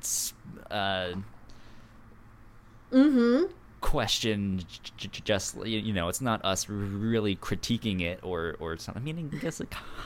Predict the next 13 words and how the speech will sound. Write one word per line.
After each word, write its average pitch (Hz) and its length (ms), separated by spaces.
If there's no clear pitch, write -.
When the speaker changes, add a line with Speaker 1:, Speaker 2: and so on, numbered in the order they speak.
Speaker 1:
kinda 98 260
is, 98 160
but, - 180
like, 104 300
since 160 440
the 131 160
jokes 123 520
are 95 120
kind - 320
of 269 80
Speaker 2:
Yeah. 226 180
Speaker 1:
hyper-specific - 1160
to 92 600